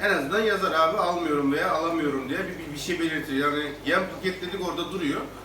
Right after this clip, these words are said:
De ki, "Alamıyorum abicim." Sıkıntı yok. Zorla değil. Zaten sen bana yazıyorsun almak istediğin için. Ben sana zorla al bu yemi demiyorum. Veya balık ayırtanlar. Ee, bazen balık soruyorlar. Atıyorum işte krize gol. Diyorum ki bir iki haftaya çıkar.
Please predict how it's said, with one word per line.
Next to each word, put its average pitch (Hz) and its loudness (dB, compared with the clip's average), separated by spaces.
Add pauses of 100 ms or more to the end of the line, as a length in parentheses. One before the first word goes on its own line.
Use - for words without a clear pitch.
(680)
De 226 -4
ki, 254 -2
"Alamıyorum 196 2
abicim." 139 0 (300)
Sıkıntı 226 -8
yok. 214 0
Zorla 185 0
değil. 226 -2
Zaten 180 -2
sen 214 2
bana 175 0
yazıyorsun 139 -2
almak 147 0
istediğin 139 -2
için. - -8 (360)
Ben 170 2
sana 175 -4
zorla 185 2
al 175 0
bu 160 -4
yemi 190 -2
demiyorum. 165 0 (400)
Veya 196 2
balık 190 0
ayırtanlar. 190 2 (640)
Ee, 156 -2
bazen 185 2
balık 220 2
soruyorlar. 208 2 (120)
Atıyorum 190 -2
işte 190 -4
krize 190 0
gol. 185 -2 (460)
Diyorum 196 2
ki 214 -4 (100)
bir 185 -4
iki 202 -2
haftaya 196 2
çıkar. - 0